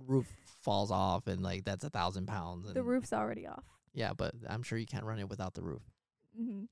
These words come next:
Speaker 1: You, you have to get a roll cage and all that, so.
Speaker 2: Okay, what about this, uh, twenty-four Hours of Lemon?
Speaker 1: Yeah, that's, um, it's obviously a playoff of twenty-four Hours of Le Mans.
Speaker 2: Mm-hmm.
Speaker 1: It's amateur entries, and the r-
Speaker 2: Us.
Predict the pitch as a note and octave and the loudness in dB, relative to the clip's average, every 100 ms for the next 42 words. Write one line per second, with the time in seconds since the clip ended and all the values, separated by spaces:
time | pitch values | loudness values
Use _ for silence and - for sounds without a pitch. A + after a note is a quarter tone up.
0 | _ _ - C#3 A2+ - G2+ G2 G#2+ G#2 | _ _ -8 -4 -2 -2 -2 2 2 0
1 | - G2+ F#2+ G2 - F2 E2 D2+ - - | -4 -4 -4 -6 -8 -8 -8 -8 -10 -14
2 | _ - F#3+ C4+ B3 D#4+ F#4 F4 D4+ C4 | _ -2 2 4 4 4 4 4 0 2
3 | C4 A#3 A3 - - _ - D4 D4 C4+ | 4 4 4 -2 -8 _ 0 0 2 4
4 | B3 A#3+ B3 A3+ G#3 G3+ F#3 G#3 B3+ - | 6 4 4 0 0 0 0 -4 -10 -18
5 | _ _ _ _ _ _ _ _ _ _ | _ _ _ _ _ _ _ _ _ _
6 | _ _ _ _ _ _ _ _ _ C#3+ | _ _ _ _ _ _ _ _ _ 4
7 | A#2+ A#2 - - A#2 - A2+ A2+ A2+ A2 | 4 2 -4 0 0 4 4 6 4 2
8 | G2 F2 B2 C3+ B2+ C3+ C3 B2 A2 F#2 | -2 -2 2 6 8 6 4 2 2 0
9 | - A2+ G#2 A#2 - - _ _ _ _ | 0 -2 0 -2 -8 -10 _ _ _ _
10 | - A2 A2+ A2+ A#2+ A2+ G#2 G#2+ - _ | -6 -2 0 2 2 2 2 0 -4 _
11 | B3 B3+ G#3+ B2+ - - - - - B2+ | -2 0 2 0 0 -8 -14 -10 2 4
12 | B2+ - D3 C#3 - _ _ - B2+ - | 4 4 4 4 0 _ _ 0 2 4
13 | E3+ - _ _ _ _ _ _ _ C3+ | 2 0 _ _ _ _ _ _ _ 2
14 | C3 B2+ B2 G3+ - - - | 4 6 6 6 2 -6 -10